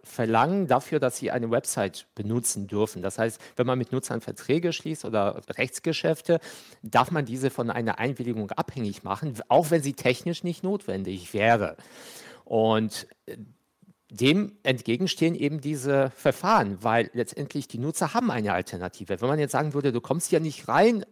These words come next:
außer du stimmst den Cookies zu, dann könnte man sagen, das ist nicht freiwillig, hier wird die Einwilligung unberechtigterweise an die Nutzung der Website gekoppelt, sogenanntes Kopplungsverbot. Aber wenn es heißt, Nutzer, du hast hier eine Alternative, einen kleinen Obolus zu zahlen, du kommst rein,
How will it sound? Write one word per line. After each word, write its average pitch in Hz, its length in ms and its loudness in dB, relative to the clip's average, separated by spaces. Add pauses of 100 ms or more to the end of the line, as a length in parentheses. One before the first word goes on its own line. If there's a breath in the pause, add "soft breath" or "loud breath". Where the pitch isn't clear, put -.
außer 160 320 0
du 135 100 -4
stimmst 143 300 -6
den 123 100 -6
Cookies - 280 -4
zu, 139 100 -2
dann 135 140 0
könnte 151 200 -4
man 127 140 0
sagen, 127 220 4 (300 loud breath)
das 127 220 -2
ist 175 140 -8
nicht 185 160 -2
freiwillig, 175 560 2
hier 156 260 2
wird 151 140 0
die - 160 -6
Einwilligung 202 800 2
unberechtigterweise 165 1400 2 (360 loud breath)
an 156 200 2
die 156 120 -4
Nutzung 139 300 -4
der 123 140 2
Website 123 360 2
gekoppelt, 196 540 2
sogenanntes 135 480 -2
Kopplungsverbot. 143 800 -2
Aber 165 400 4 (160 loud breath)
wenn 131 140 0
es 131 120 -2
heißt, 143 200 2
Nutzer, 147 240 -2
du 127 120 -4
hast 170 160 -2
hier 156 100 2
eine 139 180 0
Alternative, 117 720 -2
einen 110 160 -2
kleinen 156 260 0
Obolus 143 480 -2
zu - 160 -8
zahlen, 101 400 -2
du 107 80 -2
kommst - 400 -10
rein, 147 240 2